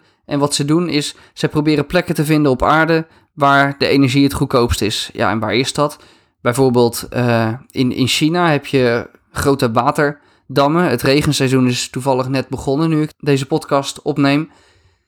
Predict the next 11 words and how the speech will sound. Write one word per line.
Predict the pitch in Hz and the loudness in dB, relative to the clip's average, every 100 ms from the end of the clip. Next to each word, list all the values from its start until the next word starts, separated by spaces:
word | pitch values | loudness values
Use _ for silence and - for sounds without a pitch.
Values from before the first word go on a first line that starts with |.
| _ _ _ | _ _ _
En, | 147 147 143 | 0 0 0
eh, | - 131 127 127 | -2 -2 -2 0
ja, | 147 113 | 0 2
door | 127 | 0
die | 135 123 | 0 2
waterdammen | 131 147 143 127 123 117 107 - _ | 2 2 0 2 2 2 -4 -10 _
is | - 139 | -4 -2
er | 143 | 0
enorm | 139 151 151 | 2 2 2
veel, | 139 127 123 | 2 2 2
eh, | 120 117 | 0 -2